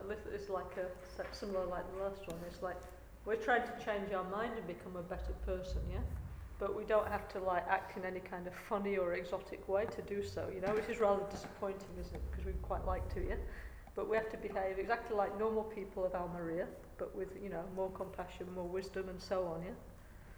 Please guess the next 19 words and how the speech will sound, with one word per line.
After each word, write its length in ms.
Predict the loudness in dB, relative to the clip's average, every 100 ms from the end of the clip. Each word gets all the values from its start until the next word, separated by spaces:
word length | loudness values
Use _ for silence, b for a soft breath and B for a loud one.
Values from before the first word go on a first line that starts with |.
| B -10 -2
So, 100 | -2 0
for 80 | -4
example, 560 | -4 -4 -4 -4 -6
if 120 | -2 0
we, 60 |
if, 180 | 2 2
for 60 | 2
example, 340 | 0 0 -2
if 120 | -2
we 60 | -2
like 220 | -2 -4
Tibetan 400 | -4 -4 -4 -4
dresses 400 | -2 -2 -2 -6
and 120 | -6 -4
so 160 | 0
on, 100 | 0 -2
we 60 | -4
can 80 | -6
come 200 | -2 -2